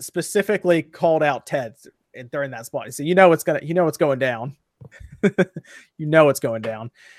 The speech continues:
Uh, but I guess that's gonna, uh, do it here for episode seventy-seven. Uh, check out Ted Sumo. He has you in the, uh, yep, there you go, in the YouTube channel there. Check him out. He seems to do them a lot. So if you like watching the Spawncast,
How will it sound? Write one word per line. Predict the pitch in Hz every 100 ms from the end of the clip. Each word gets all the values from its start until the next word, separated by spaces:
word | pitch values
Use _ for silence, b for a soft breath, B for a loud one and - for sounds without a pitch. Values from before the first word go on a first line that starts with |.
| b b
Uh, | - 151 151
but | 151
I | 220
guess | 277
that's | 311 294
gonna, | - 285 269
uh, | 220 240
do | 190 196
it | 226
here | 208 240
for | 220 220
episode | 202 - 208
seventy-seven. | - 214 202 185 - 220 226 247
Uh, | 240 175
check | - 208
out | 190 180
Ted | 180
Sumo. | - 190 190 185
He | 156
has | 165 156
you | 165
in |
the, | 151 156
uh, | 147 143 135 135 147
yep, | 185 -
there | 143
you | 127
go, | 127
in | 127
the | -
YouTube | 120 131 131
channel | - 135
there. | 127 170
Check | 175 165
him | 151
out. | 196 -
He | 247 262
seems | - 302 269
to |
do | 208 247
them | 226 175
a |
lot. | 147 208 254
So | -
if | 165
you | 175
like | 175 196
watching | 196 180
the | 160
Spawncast, | - 202 214 233 233